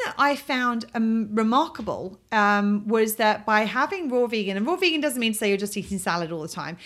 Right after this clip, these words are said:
It basically means that you, you eat, you're only eating things that are cooked below a certain temperature, so that the, um, nutritional quality of the food, which de-, which degenerates basically when you are, uh, when you cook it,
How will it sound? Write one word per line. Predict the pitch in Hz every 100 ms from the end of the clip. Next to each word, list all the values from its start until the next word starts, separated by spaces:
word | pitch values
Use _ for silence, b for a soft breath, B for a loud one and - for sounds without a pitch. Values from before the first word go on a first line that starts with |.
| B B
It | 240
basically | 285 - 262
means | 233
that | 220
you, | 220 220 208
you | 214 220 214 -
eat, | 262 254 202 214
you're | 220 214
only | 247 277
eating | 269 254 233
things | 220 214
that | 214
are | 202
cooked | 202 269 - - - 190
below | 208 220 226 233
a | 220
certain | 214 208 190 208
temperature, | 208 202 208 214 180 180
so | - 202
that | 202 202 B B B 202
the, | 208 202 -
um, | 202 202
nutritional | 214 - 311 - 254 226
quality | - 233 233 233 202
of | 185 180
the | 180 180 175
food, | 302 254 196
which | 196 -
de-, | - 202 -
which | 202 202 - _
degenerates | - 185 233 254 180 185 -
basically | 185 185 - 180
when | 170 180
you | 185 180
are, | 175 170 175 180 -
uh, | 180
when | 185 190
you | 208
cook | 349 349
it, | 170 190